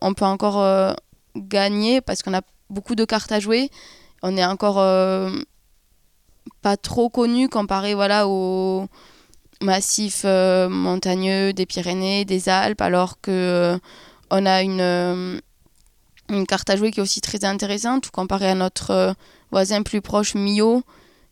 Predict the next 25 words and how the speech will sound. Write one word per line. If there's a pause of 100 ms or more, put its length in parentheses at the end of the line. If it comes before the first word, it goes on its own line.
qui
a
plus
de
reconnaissance
des
sports
nature
que
nous.
Je
pense
qu'on
a,
voilà,
on
a
un
territoire
tout
aussi
intéressant, (440)
voire
plus
varié.